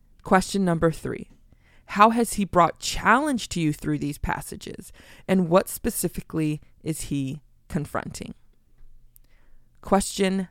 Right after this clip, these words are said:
number four, is there anything you are walking through right now, anything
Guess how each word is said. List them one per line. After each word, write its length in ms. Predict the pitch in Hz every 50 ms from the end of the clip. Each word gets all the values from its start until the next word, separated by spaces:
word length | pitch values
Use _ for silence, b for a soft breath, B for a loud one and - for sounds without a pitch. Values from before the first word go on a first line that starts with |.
| -
number 300 | 185 - 151 151 - 160
four, 460 | 156 - - - - - - - - _ _ _ _ _ _ _ _ _ _ _ _ _ _ -
is 140 | - 202 180
there 180 | - 208 - - _ _
anything 600 | - 226 240 262 330 339 - - 233 226 220 214
you 80 | 208 196
are 120 | 185 180 180
walking 440 | 165 156 160 165 185 - - 196 185
through 280 | 170 - 170 165 165
right 280 | 156 156 151 147 - -
now, 300 | - - - - - - - _ - - - - - - -
anything 720 | - 214 240 262 294 277 - - 247 233 233 233 233 233